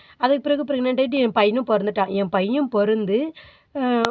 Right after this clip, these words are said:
ஒம்பது நாள் அவன், எங்க வீட்டுக்காரங்க வந்து வேலைக்கு போயிட்டாங்க. திருப்பதியிலலாம் போய் மொட்டைலாம் போட்டுக்கிட்டு வந்தாங்க. "ஐயோ, பையன் பிறந்துட்டானே" அப்படின்ற ஒரு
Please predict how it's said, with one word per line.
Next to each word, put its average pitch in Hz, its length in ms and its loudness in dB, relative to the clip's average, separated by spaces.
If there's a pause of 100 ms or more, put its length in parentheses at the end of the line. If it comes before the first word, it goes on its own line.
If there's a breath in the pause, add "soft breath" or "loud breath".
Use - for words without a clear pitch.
(160)
ஒம்பது 254 340 2
நாள் 240 180 0
அவன், 226 500 0
எங்க 240 340 -2
வீட்டுக்காரங்க 240 320 -4
வந்து 226 220 -2
வேலைக்கு 214 360 -2
போயிட்டாங்க. 170 400 -4 (580 soft breath)
திருப்பதியிலலாம் 233 460 2
போய் 277 220 0
மொட்டைலாம் 226 420 0
போட்டுக்கிட்டு 269 300 2
வந்தாங்க. 226 480 0 (300 soft breath)
"ஐயோ, 220 340 0
பையன் 294 340 -2
பிறந்துட்டானே" 294 560 2
அப்படின்ற 247 300 -2
ஒரு 233 180 0